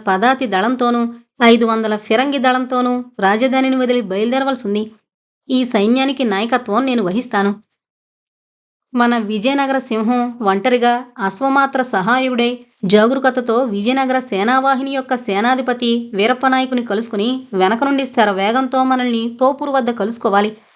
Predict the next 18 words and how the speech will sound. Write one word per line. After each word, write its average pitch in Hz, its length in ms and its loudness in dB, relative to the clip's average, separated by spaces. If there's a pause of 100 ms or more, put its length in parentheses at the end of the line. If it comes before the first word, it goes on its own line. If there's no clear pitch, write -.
(200)
అతడు 208 360 2
ఈ 240 160 0
రోజు 233 240 2
రాత్రి 254 360 0
రాజధానిని 240 580 -2
వదిలి 226 240 0
వెళ్ళాలి. 202 420 -2 (560)
సమయం 247 460 2
చూసుకుని 247 420 -2
మన 254 200 2
యువరాజు 247 640 0 (100)
విజయరాఘవ 285 640 0
నాయకుని 277 540 -4
ఆధిపత్యంపై 247 840 0 (140)
మిగతా 233 360 2
సేన 214 420 -2
సావకాశంగా 233 760 0
బయలుదేరాలి. 196 680 -4